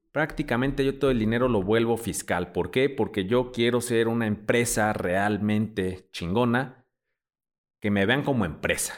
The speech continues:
De hecho, yo ya no quiero ser persona física, yo ya estoy en el punto, espero este año, ya llevo prácticamente dos años queriéndome hacerme, eh, ser empresa moral, pero mis contadores me dicen que aguante vara todavía.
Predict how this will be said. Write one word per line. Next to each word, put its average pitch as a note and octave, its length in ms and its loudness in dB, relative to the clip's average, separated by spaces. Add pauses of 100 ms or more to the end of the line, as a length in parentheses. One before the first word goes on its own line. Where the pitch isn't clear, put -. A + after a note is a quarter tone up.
(160)
De F#2+ 100 -2
hecho, A2 220 -2
yo A#2+ 240 2
ya B2+ 120 2
no B2+ 140 0
quiero A#2 160 0
ser A2+ 180 0
persona G#2+ 300 0
física, D3 400 -2
yo A#2+ 140 0
ya A#2 140 0
estoy A#2 360 0
en A2 80 2
el F#2 140 0
punto, D3 440 0
espero A#2 380 0
este G2+ 300 -2
año, G#2+ 280 0
ya A2+ 120 2
llevo G#2 360 2 (840)
prácticamente A2 760 0
dos A2 220 0
años A2+ 440 -2 (160)
queriéndome G#2 480 2
hacerme, G2+ 800 0
eh, E2+ 240 -6
ser G2 220 0
empresa G#2+ 360 0
moral, A2 680 0
pero F#2+ 140 -2
mis F2+ 160 -2
contadores G2+ 480 2
me G#2 80 2
dicen G#2+ 320 -2
que G2 80 -2
aguante F#2 360 -2
vara F2 260 0
todavía. C2+ 440 -4